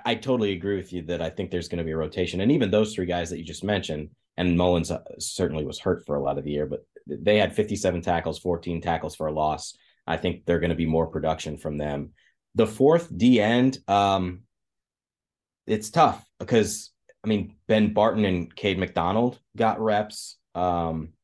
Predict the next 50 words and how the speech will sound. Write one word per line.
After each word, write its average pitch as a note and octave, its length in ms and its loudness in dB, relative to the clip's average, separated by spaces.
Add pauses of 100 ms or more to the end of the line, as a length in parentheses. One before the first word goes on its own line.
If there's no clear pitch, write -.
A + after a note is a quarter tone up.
(140)
at F2 160 -4
various F#2 320 2
stages. F2+ 580 0
My A2 280 2
wild B2 360 4
card A2 200 0
here, G#2+ 160 -2
much G#2+ 240 -4
like G2+ 180 -6
we're G2 100 -6
talking F#2 220 -4
about E2+ 180 -4
wide E2+ 180 -4
receivers D#2+ 400 -8
with D2 140 -10
Bryson D#2+ 320 -4
Green, D#2 200 -4
is C#2+ 140 -8
what F2 180 -2
happens F2+ 400 -2
when D#2+ 160 -4
Darian D#2+ 340 -2
Varner D#2 400 -4
is - 100 -12
healthy. C3 440 -2 (280)
He A2 80 0
suffered B2 340 0
a G2 40 2
foot A2 200 2
injury G#2 320 2
at F2+ 100 -4
Temple, F#2 520 -2 (160)
missed G#2+ 280 -4
the G#2+ 60 -2
last G2 280 -2
two G2+ 120 -6
games, E2+ 460 -6 (300)
didn't F#2+ 180 -2
participate G#2+ 500 2
at F2 180 -2
all G2+ 260 4
this F#2+ 220 -4
spring, F#2 580 -4 (420)
had G#2+ 200 -2
the G2+ 60 -2
boot A2+ 260 2
on E2 140 -2
his D#2 120 -8
foot. E2 340 -4 (220)
But F#2 400 0